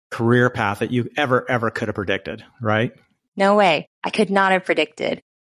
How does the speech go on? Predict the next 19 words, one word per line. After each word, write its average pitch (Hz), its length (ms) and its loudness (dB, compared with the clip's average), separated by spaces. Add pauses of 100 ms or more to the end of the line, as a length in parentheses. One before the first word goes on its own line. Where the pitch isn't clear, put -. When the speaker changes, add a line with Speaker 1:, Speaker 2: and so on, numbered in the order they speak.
Speaker 2:
I 190 140 0
do 208 240 4
know 202 220 6
about 175 200 0
myself 165 440 -2
that 156 180 2 (100)
I 175 140 2
like 175 260 2
to 190 120 -4
build 175 440 4 (280)
new 185 180 2
teams. 170 720 -6 (260)
And 165 400 0 (300)
if 190 140 -8
I 175 80 4
see 196 260 0
the 190 100 4
need, 190 360 2 (360)
then 165 480 2